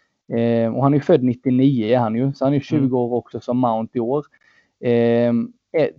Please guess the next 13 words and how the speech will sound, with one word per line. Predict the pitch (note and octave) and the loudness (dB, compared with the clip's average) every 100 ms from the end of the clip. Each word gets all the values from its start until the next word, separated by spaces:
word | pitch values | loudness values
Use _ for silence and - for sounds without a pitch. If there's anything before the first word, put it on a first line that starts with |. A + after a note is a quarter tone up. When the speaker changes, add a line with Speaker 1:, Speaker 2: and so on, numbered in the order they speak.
| _ _ _ _ - | _ _ _ _ -4
Speaker 1:
absolut | C#3+ - - E3+ F3+ F3 A2+ A2 - | -4 -4 -4 0 2 2 2 -2 -4
en | B2+ B2+ | -2 -2
kille | - E3+ B2 A2+ | 0 2 2 0
som, | - B2 A#2 A#2+ | -2 -2 0 0
eh, | A#2 A#2 B2 _ _ - - | 0 -2 -6 _ _ -20 -16
både | B2 C#3+ B2+ | -4 0 2
rent | A#2+ C#3+ | 2 2
offensivt | D3 B2+ A#2+ - A#2+ B2 | 0 -2 -4 -4 -4 -2
och | A#2 A#2 _ | -4 -6 _
defensivt | C3 C#3+ - A2+ B2 A#2 | 0 0 0 -6 -6 -6
kan | - A#2+ A#2+ | -4 -2 2
gå | C3 | 2
in, | A#2 A2 | 2 -2